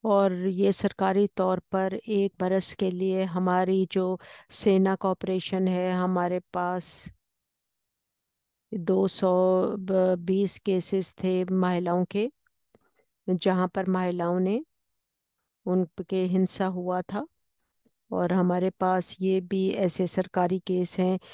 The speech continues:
ए, जहाँ क-, क-, किशोर आ-, अवस्था जो थे, उनके ऊपर भी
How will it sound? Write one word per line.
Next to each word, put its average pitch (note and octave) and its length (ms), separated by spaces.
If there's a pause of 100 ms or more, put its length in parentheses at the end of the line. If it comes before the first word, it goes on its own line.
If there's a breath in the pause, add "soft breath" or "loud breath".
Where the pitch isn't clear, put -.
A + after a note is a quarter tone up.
(220 loud breath)
ए, F3+ 400
जहाँ F#3+ 420
क-, G#3 480 (120)
क-, F#3 360 (260 soft breath)
किशोर G3 520
आ-, G3 380
अवस्था F#3+ 680
जो F#3 160
थे, F3+ 260
उनके G3 340
ऊपर F3+ 280
भी F3+ 280